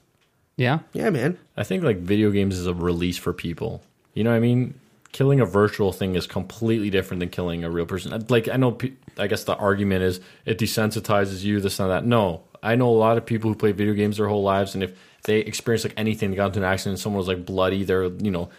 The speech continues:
Speaker 3: they're traumatized by something like that.
Speaker 1: Mm-hmm.
Speaker 3: It's, it's not the same. When you're killing a computer,
Speaker 2: Yeah.
Speaker 3: it's, it's a computer.
Speaker 2: What I see in a video game has no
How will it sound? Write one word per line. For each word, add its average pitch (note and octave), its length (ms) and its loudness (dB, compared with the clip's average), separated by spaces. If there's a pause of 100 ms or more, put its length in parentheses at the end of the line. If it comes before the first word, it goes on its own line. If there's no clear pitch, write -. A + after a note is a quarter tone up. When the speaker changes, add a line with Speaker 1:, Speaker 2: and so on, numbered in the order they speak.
(160)
Speaker 3:
they're G2+ 120 0
traumatized G#2+ 840 0
by F#2 140 -2
something F#2 340 -8
like E2 220 -6
that. C2+ 220 -2
Speaker 1:
Mm-hmm. B2 220 4
Speaker 3:
It's, A2 140 -8 (380)
it's A2+ 240 -6
not C3 160 2
the G#2+ 80 -4
same. D2 340 -6
When A2 140 0
you're G#2+ 60 2
killing C3+ 280 4
a A#2 60 0
computer, A#2 720 0
Speaker 2:
Yeah. D#3 300 -6
Speaker 3:
it's, - 300 -6
it's G2+ 160 -6
a F#2 60 -4
computer. - 260 -4
Speaker 2:
What D3+ 120 4
I F3 100 4
see G3+ 240 -2
in F#3+ 80 4
a D#3 60 4
video C3+ 280 4
game B2 240 0
has B2+ 220 0
no C#3+ 520 4